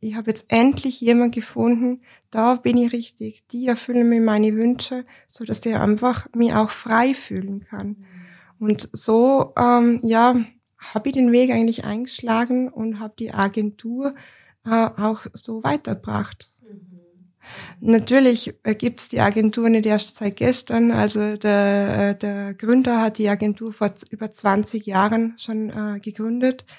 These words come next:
Speaker 1: Und da merkt man halt einfach auch,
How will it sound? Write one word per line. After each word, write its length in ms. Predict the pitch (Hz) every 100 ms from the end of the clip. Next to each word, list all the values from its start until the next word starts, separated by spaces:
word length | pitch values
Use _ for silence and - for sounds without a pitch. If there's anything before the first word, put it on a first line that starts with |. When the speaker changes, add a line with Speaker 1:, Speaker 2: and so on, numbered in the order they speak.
| - - _ _
Speaker 1:
Und 440 | 214 214 208 -
da 80 | 208
merkt 340 | 208 202 -
man 120 | 214 208
halt 100 | 196
einfach 380 | 196 208 202 190
auch, 340 | 196 214